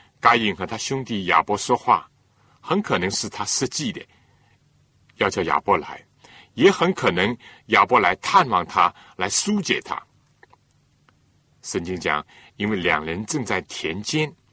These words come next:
也就是该隐工作的地方，该隐起来打他兄弟亚伯，把他杀了。该隐呢，也一时害怕，也把亚伯呢，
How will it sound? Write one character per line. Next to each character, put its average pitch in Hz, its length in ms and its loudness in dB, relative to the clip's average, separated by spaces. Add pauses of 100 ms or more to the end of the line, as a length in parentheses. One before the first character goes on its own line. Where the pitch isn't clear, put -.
(880)
也 90 120 -2
就 101 140 -4
是 95 180 -6
该 135 200 -6
隐 92 180 -8
工 143 240 -4
作 170 140 2
的 104 100 -2
地 95 160 -4
方， 82 180 2 (460)
该 - 140 4
隐 143 180 2
起 - 220 2
来 95 260 2 (320)
打 - 240 -4
他 - 140 -4
兄 165 240 2
弟 139 160 -4
亚 87 100 -6 (100)
伯， 104 180 2
把 - 160 2
他 - 120 -6
杀 - 300 2
了。 135 120 -8 (1800)
该 151 160 4
隐 101 220 -4
呢， 90 100 -6 (300)
也 95 200 2
一 135 140 -2
时 92 220 -2
害 85 240 0
怕， - 260 -2 (920)
也 170 220 8
把 113 360 6 (260)
亚 117 200 4
伯 175 160 4
呢， 127 180 4